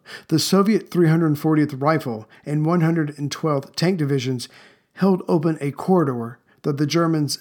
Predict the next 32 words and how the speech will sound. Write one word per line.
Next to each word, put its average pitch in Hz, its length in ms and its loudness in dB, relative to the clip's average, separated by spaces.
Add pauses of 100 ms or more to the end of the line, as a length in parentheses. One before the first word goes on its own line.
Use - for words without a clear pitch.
simply 190 440 0
could 180 320 0
not 139 280 -2
crush. - 500 -2 (580)
Guderian, 165 600 2 (260)
angered 170 400 2
by 139 260 0
everything 180 400 4
around 131 320 -2
him 127 140 -6
now, 120 360 -6 (320)
blamed 160 420 2
von 160 340 2
Kluge 156 520 2
for 151 120 -2
his 156 560 0
slowness, 175 680 0 (220)
which 160 240 -2
could 185 140 4
have 160 120 -2
helped 131 300 -2 (120)
in 175 100 2
the 151 180 4
area. 131 340 -2 (520)
But 220 260 2 (200)
as 160 180 2
von 160 300 4
Bock 147 440 0
made 160 280 0
clear 214 280 4
to 156 140 0
Guderian, 139 640 -2